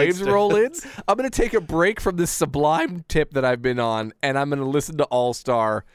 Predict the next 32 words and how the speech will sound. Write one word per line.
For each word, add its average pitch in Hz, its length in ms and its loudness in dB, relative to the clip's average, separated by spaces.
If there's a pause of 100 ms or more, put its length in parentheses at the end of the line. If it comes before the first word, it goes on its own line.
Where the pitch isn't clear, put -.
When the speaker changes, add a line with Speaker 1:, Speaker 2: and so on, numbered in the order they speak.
(240)
Speaker 1:
right 135 320 0
now 123 400 0
and 131 200 -4
just 120 260 -4
really 135 360 0
soak - 440 0
it 123 80 0
in 117 160 -2
like 107 220 -4
sun 104 260 -4
rays. - 460 -14 (500)
And 135 140 2
I - 20 2
feel 151 220 0
Speaker 2:
Yeah, 143 60 2
Speaker 1:
like 139 100 2
Speaker 2:
I - 20 -10
Speaker 1:
that 139 120 2
Speaker 2:
think 131 80 -2
Speaker 1:
was 117 120 -6
Speaker 2:
this 104 300 -2
Speaker 1:
good. - 120 -20
So 120 160 -2
I 117 60 0
did 127 200 -4
that. 135 260 2
I 131 100 -2
did 127 200 -2
it 127 100 -2
on 123 160 0
the 113 120 -6
airplane, 151 640 -2